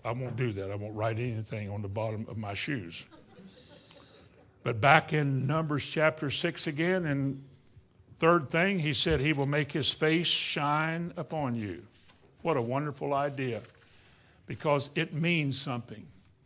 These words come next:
The phrase, "make his face to shine upon you," is a common saying in the Bible, always with benefits. There is something about what that means.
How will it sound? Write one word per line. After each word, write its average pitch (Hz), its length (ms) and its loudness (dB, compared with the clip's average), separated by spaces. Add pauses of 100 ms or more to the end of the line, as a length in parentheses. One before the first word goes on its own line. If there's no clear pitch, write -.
(160)
The 139 100 -6
phrase, 165 500 2
"make 147 300 0
his 160 240 -2
face 160 320 0
to - 120 -6
shine 160 360 2
upon 165 340 -2
you," 131 220 0 (280)
is 127 140 -2
a 131 60 -4
common 180 560 -2
saying 185 420 -4
in 143 140 -6
the 135 80 -6
Bible, 160 500 0 (220)
always 190 720 6
with 143 260 -2
benefits. 131 960 -2 (920)
There 139 160 0
is 131 100 0
something 196 500 6
about 160 440 4
what 151 200 0
that 143 260 0
means. 135 500 -6